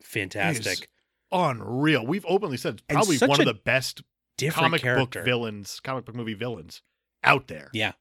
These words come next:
Speaker 1: Yeah. Dude's got range.
Speaker 2: He's so good.
Speaker 1: Andrew grows distant from Matt and again finds himself ostracized at school 'cause, you know.
Speaker 2: The camera thing.
Speaker 1: The
Speaker 2: You
Speaker 1: camera
Speaker 2: creep.
Speaker 1: The puke thing helped.
Speaker 2: Uh, it didn't hurt.
Speaker 1: After being
Speaker 2: Oh,
Speaker 1: bullied
Speaker 2: it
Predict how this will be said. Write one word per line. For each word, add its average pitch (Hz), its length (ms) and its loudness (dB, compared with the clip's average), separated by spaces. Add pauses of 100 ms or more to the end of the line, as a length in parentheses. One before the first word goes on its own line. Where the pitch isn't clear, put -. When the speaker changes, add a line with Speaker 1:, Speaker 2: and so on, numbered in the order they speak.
(240)
Speaker 1:
Yeah. 107 180 -2 (180)
Dude's 180 160 -4
got 107 160 -2
range. 92 360 -8 (300)
Speaker 2:
He's 123 200 -10
so 104 260 -6
good. 87 280 -14 (920)
Speaker 1:
Andrew 185 280 2
grows 151 240 2
distant 143 320 -2
from 117 160 -4
Matt 127 280 2
and 117 140 -8
again 127 260 2
finds 127 340 -2
himself 131 360 -2
ostracized 107 640 -2
at 117 100 -8
school - 420 -8 (260)
'cause, 104 200 -8
you 113 60 -4
know. 90 240 -10 (260)
Speaker 2:
The - 80 -2
camera 262 300 10
thing. 87 280 2
Speaker 1:
The 151 140 -4
Speaker 2:
You 143 60 0
Speaker 1:
camera 156 140 6
Speaker 2:
creep. 220 280 6 (140)
Speaker 1:
The 190 100 0
puke - 260 0
thing 92 180 -10
helped. - 320 -12 (180)
Speaker 2:
Uh, 147 200 0
it 127 60 -6
didn't 156 200 -6
hurt. 143 260 -6 (400)
Speaker 1:
After 190 260 2
being 170 240 4
Speaker 2:
Oh, - 20 -2
Speaker 1:
bullied 131 260 6
Speaker 2:
it - 20 -8